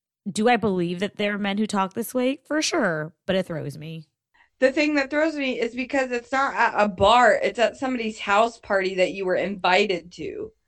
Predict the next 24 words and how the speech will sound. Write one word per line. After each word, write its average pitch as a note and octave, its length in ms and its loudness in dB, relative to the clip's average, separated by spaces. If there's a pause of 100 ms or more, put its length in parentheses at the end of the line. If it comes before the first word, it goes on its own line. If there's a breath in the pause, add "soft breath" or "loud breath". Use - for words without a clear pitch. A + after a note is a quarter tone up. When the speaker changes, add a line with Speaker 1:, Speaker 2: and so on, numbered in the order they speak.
(140)
Speaker 1:
Exactly. D3+ 800 -2 (360)
I F4 80 8
did B3 240 4
really A4 320 8
laugh, G3 340 0
though, D#4 300 4 (100)
despite F#3+ 440 -2
the A3 60 -4
fact E3+ 300 -4
that, F3+ 140 -10
like, E3 320 -4 (640)
the F#3+ 140 -2
believability E3 760 0
was D#3+ 140 -2
gone D3+ 260 0
for E3 140 -6
me E3 240 -2
and, D#3 180 -6
like, C#3+ 200 -6
how E3 180 0
it C#3+ 40 -2
made D#3+ 120 -4
me D#3 100 -8
cringe. F3 260 -8